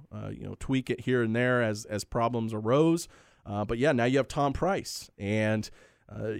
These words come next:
they're taking an entirely different look at this, and they're coming at it from an entirely different philosophy and point of view.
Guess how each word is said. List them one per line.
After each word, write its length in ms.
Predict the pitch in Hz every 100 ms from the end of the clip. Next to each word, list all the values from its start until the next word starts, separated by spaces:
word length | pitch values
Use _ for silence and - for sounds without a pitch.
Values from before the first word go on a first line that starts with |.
| 117
they're 200 | 101 117
taking 380 | - 151 156 147
an 100 | 131
entirely 560 | 120 - 135 135 123 120
different 320 | 127 120 101
look 200 | 139 -
at 120 | 110
this, 340 | 107 113 - -
and 240 | 98 104
they're 80 | 117
coming 320 | - 147 123
at 140 | 123 120
it 80 | 113
from 160 | 110
an 120 | 104
entirely 540 | 101 98 135 123 117 107
different 380 | 113 - 104 -
philosophy 580 | 104 98 110 113 -
and 100 | 101
point 220 | 95 117 98
of 60 |
view. 320 | 104 131 107